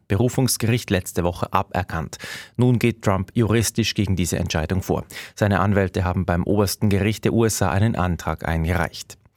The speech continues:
Es geht bei der Diskussion auch um die Frage oder auch um Zeit. Wenn sich das oberste Gericht mit der Frage beschäftigen muss, könnte sich das Verfahren gegen Trump bis nach der Präsidentschaftswahl im November hinziehen.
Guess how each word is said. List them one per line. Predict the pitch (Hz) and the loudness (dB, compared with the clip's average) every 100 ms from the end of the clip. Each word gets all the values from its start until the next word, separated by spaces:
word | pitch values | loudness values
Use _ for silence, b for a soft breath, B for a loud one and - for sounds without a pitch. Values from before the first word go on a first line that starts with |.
| B B B B B - | B B B B B -4
Es | 120 | -2
geht | - 147 - | 2 0 2
bei | 131 131 | 2 4
der | 131 123 | 2 2
Diskussion | 120 110 127 - 127 - | 2 0 0 2 0 2
auch | 98 110 147 | 2 2 2
um | 160 135 | 2 2
die | 117 | 0
Frage | - 98 90 107 147 156 170 | 0 0 0 0 0 0 0
oder | - 107 110 | -2 0 0
auch | - 90 104 | 2 0 0
um | 98 - | -2 0
Zeit. | 139 139 147 - B B B B | 0 2 0 -4 B B B B
Wenn | 120 117 | 2 4
sich | 117 104 | 4 2
das | 107 | 0
oberste | - 127 123 113 | 2 2 2 2
Gericht | 101 87 143 - - | 0 2 0 0 -4
mit | 107 95 | -4 -2
der | 90 | -2
Frage | - 92 90 | 0 0 0
beschäftigen | 95 - 101 - 107 113 | -4 0 -2 -2 -2 2
muss, | 123 139 B B B B _ _ | 2 0 B B B B _ _
könnte | 131 143 170 | 2 4 2
sich | 151 147 | 2 0
das | 104 - | 0 0
Verfahren | 117 - 95 120 120 | 0 0 0 0 0
gegen | 110 113 | 0 0
Trump | 104 101 104 104 - | 0 0 0 -2 -4
bis | 113 104 | -4 0
nach | 107 95 110 - | 2 2 0 -2
der | 95 | -4
Präsidentschaftswahl | - 104 101 90 87 98 - - 85 82 - - | -2 0 0 0 0 -2 -4 -2 0 0 -2 -2
im | 110 107 | 0 2
November | 95 85 82 | 2 2 2
hinziehen. | 104 80 69 - 55 | 0 0 -2 -6 -8